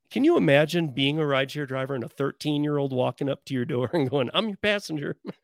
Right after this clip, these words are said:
Like, I'd be like, "No, you're not."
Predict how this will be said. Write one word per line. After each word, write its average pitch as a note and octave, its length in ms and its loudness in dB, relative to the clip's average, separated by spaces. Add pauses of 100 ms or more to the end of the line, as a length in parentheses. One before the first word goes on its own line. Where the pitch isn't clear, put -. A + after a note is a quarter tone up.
(160)
Like, - 380 -12 (1200)
I'd F3+ 140 0
be C#3 240 -4
like, - 340 -10 (720)
"No, G3 180 -2
you're D3 180 -4
not." D#3 320 -4